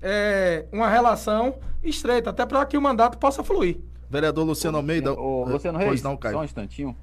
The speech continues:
Speaker 3: porque o Edinaldo aqui tá comentando, né, aliás, mandando um abraço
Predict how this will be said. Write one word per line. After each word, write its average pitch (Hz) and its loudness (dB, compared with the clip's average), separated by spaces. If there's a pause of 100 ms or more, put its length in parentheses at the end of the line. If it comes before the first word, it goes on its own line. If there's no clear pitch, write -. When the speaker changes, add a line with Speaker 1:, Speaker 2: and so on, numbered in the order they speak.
Speaker 3:
porque - -10
o 156 0
Edinaldo 113 -2
aqui 107 -8
tá 98 -4
comentando, 92 -8 (640)
né, 101 -2
aliás, 104 -4
mandando 101 -6
um 85 -8
abraço 95 -2